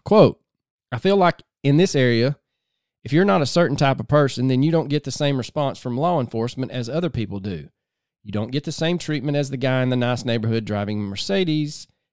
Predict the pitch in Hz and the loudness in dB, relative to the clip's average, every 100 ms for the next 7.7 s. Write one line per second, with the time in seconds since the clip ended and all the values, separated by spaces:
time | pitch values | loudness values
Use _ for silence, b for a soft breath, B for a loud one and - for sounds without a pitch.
0 | _ _ 131 143 135 - - - - 156 | _ _ 0 2 2 -2 -10 -10 -4 -2
1 | 170 175 170 156 - 123 117 101 95 107 | 0 0 0 -2 -2 -2 -2 -2 -4 -2
2 | 110 85 - - 156 147 - 69 - _ | -2 -2 -8 -2 0 0 -2 -6 -10 _
3 | _ _ _ _ _ _ _ _ _ - | _ _ _ _ _ _ _ _ _ -2
4 | 139 127 170 247 208 160 170 160 135 131 | 0 2 4 2 2 4 4 4 2 2
5 | 131 113 - - - 175 160 - 123 - | 2 0 0 -2 4 4 4 2 0 2
6 | 143 120 107 - - - - 110 107 90 | 0 2 0 -2 -4 -4 0 0 0 -2
7 | - - 226 120 104 120 | -4 -2 0 2 2 0